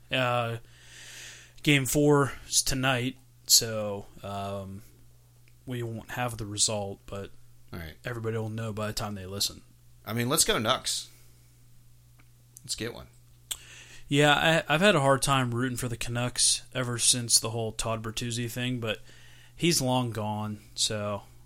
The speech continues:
Speaker 1: I
Speaker 2: Yeah.
Speaker 1: don't really hate him.
Speaker 2: Right.
Speaker 1: Uh, hey,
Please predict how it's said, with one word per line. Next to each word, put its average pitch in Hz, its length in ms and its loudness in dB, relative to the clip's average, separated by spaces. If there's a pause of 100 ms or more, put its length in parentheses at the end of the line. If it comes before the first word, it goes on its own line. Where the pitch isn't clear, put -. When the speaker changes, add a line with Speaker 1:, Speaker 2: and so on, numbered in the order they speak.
(160)
Speaker 1:
I 123 80 2
Speaker 2:
Yeah. 120 140 -2
Speaker 1:
don't 113 100 -6
really 107 220 -4
hate 107 220 -4
him. 104 200 -8 (440)
Speaker 2:
Right. - 280 -18 (840)
Speaker 1:
Uh, 113 340 2
hey, 151 440 6